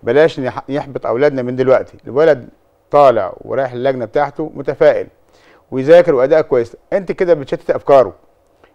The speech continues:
بتخلي انتباهه مشتت والتركيز بتاعه بيقل. ليه؟ قاعد يفكر في كلام حضرتك. قاعد يفكر في كلام بابا، اللي عاوز ابني يبقى دكتور أو مهندس أو محامي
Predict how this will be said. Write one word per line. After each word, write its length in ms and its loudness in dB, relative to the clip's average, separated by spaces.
بتخلي 300 0
انتباهه 280 4
مشتت 420 -2
والتركيز 380 -4
بتاعه 220 4
بيقل. 280 0
ليه؟ 400 -2
قاعد 200 4
يفكر 300 -4
في 120 -12
كلام 240 2
حضرتك. 440 -6
قاعد 180 4
يفكر 340 -2
في 80 -10
كلام 300 0
بابا، 340 4
اللي 120 -4
عاوز 220 2
ابني 320 -4
يبقى 180 -6
دكتور 380 0
أو 120 2
مهندس 460 -4
أو 140 0
محامي 400 -6